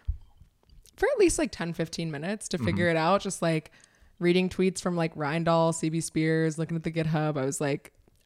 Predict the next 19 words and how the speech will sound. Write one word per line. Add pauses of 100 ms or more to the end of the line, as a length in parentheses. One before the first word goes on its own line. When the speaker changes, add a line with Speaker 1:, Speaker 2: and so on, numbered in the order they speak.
Speaker 1:
I
literally
have
no
idea
what
these
people
are
talking
about.
Speaker 2:
Yeah. (460)
Speaker 1:
So (800)
I'm
coming
at
this
completely, (920)
like,